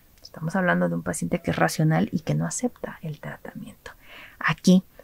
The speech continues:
en el inciso C, siempre debemos buscar lo que es mejor para nuestro paciente. Eh, puede ser, eh, un niño o puede ser una mujer, y, y hablo de estos dos ejemplos porque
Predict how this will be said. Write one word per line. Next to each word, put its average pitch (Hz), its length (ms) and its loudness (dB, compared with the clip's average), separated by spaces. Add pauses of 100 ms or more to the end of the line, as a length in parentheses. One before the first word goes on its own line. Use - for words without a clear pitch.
(120)
en 175 180 6
el 160 160 2
inciso 156 640 -2
C, - 380 2 (1120)
siempre 190 400 6
debemos 170 520 0
buscar 156 360 -4
lo 156 160 -4
que 156 100 -6
es - 100 -6
mejor 156 280 -6
para - 260 -4
nuestro - 380 -8
paciente. - 600 -12 (760)
Eh, 156 580 0
puede 170 280 2
ser, 170 380 -2 (400)
eh, 156 320 -8
un 180 160 8
niño 226 360 12 (1300)
o 170 100 -4
puede 170 260 2
ser 165 240 0
una 170 200 0
mujer, 156 560 2
y, 165 240 -4
y 160 180 2
hablo 165 320 2
de 165 80 0
estos 165 280 -2
dos 165 220 -4
ejemplos 160 460 -2
porque 156 420 -6